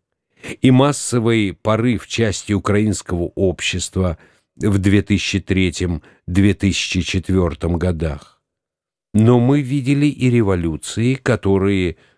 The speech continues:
другая часть общества производила, чтобы предотвратить эти изменения, противоречащие её представлениям о благой жизни. И для этого приходилось переделывать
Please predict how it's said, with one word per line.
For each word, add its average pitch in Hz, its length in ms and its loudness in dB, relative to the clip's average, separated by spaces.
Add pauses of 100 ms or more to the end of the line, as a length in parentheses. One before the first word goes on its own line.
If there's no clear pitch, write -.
другая 90 540 2
часть 131 400 -2
общества 131 580 -2
производила, 87 800 0
чтобы 101 480 0
предотвратить 107 1200 -2
эти 85 380 -2
изменения, 76 680 -2 (420)
противоречащие 113 1040 0
её 95 320 2
представлениям 85 920 -2
о 76 60 -2
благой 92 400 -2
жизни. 71 500 -6 (340)
И - 300 0
для 90 260 2
этого 80 440 -2
приходилось 78 840 -6
переделывать 80 840 -2